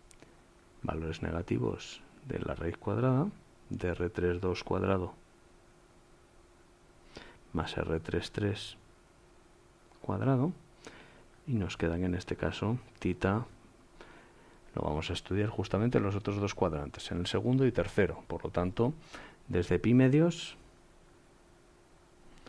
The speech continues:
hasta tres pi medios. Intervalo abierto.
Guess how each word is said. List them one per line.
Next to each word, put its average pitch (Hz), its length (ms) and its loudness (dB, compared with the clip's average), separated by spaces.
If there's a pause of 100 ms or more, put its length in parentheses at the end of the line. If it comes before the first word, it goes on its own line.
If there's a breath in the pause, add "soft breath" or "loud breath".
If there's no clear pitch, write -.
(1900 loud breath)
hasta - 220 0
tres 120 180 0
pi 127 160 4
medios. - 500 -2 (2500)
Intervalo 90 460 2
abierto. 82 360 -4